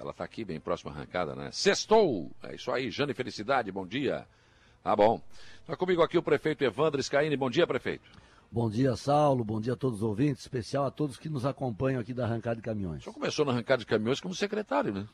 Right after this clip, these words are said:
Speaker 2: Noventa e sete. A primeira arrancada de caminhões do Arroio com o município emancipado.
Speaker 1: É.
Speaker 2: A primeira arrancada como município, eu era o secretário de turismo.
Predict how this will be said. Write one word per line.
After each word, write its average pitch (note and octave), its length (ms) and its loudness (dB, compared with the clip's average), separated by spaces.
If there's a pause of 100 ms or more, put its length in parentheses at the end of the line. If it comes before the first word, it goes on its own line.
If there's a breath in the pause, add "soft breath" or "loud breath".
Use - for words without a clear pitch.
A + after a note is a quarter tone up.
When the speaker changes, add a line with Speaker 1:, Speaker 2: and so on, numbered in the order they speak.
(100)
Speaker 2:
Noventa G2+ 380 -4
e C#3 60 -6
sete. - 440 -2 (100)
A - 60 -20
primeira A#2+ 400 -2
arrancada C3 420 -2
de B2+ 60 -8
caminhões C3 380 -2
do C3+ 100 -2
Arroio C3 320 0
com D3 120 -10
o - 20 -6
município C3 360 -6
emancipado. B2 720 -6 (240)
Speaker 1:
É. F2 420 -2
Speaker 2:
A D2+ 60 -14
primeira C#3+ 460 0
arrancada D3+ 800 0 (440 soft breath)
como C3+ 220 -2
município, D#3+ 880 -2
eu B2+ 200 0
era C3+ 100 2
o A#2+ 40 -10
secretário C3 440 -4
de B2 80 -12
turismo. G#2+ 320 -6